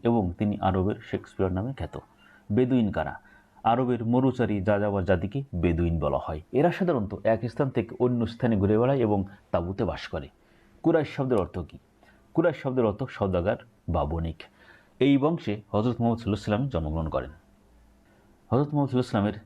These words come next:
পিতা, মাতা, ধাত্রীমাতা, চাচা, দাদা,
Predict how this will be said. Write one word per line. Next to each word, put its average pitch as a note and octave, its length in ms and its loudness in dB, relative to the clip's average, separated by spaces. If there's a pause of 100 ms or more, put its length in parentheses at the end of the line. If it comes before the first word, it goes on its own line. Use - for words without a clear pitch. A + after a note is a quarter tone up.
(120)
পিতা, G2+ 280 0 (220)
মাতা, F#2 360 2 (360)
ধাত্রীমাতা, F2+ 520 0 (180)
চাচা, F#2 340 0 (120)
দাদা, F2 360 -2